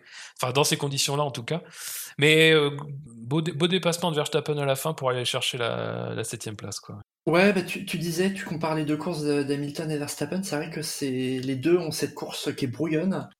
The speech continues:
Speaker 2: Et, euh, ouais, je pense qu'au final, Verstappen, il fait plus de bêtises qu'Hamilton, il fait plus de conneries même.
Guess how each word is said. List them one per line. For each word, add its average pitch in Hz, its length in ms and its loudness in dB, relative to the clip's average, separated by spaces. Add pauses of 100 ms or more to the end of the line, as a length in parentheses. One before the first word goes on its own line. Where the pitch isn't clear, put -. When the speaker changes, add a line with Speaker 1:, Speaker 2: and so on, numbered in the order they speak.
(340)
Speaker 2:
Et, 139 160 4
euh, 139 260 2 (440)
ouais, 190 160 6
je - 80 2
pense - 160 -2
qu'au 175 140 4
final, 190 340 6
Verstappen, 180 840 4 (280)
il 160 100 0
fait - 140 0
plus 202 360 2
de 185 80 6
bêtises 170 420 2
qu'Hamilton, 147 440 -2
il - 40 -4
fait - 140 -8
plus - 220 -6
de 170 60 2
conneries 160 340 0
même. 147 240 -2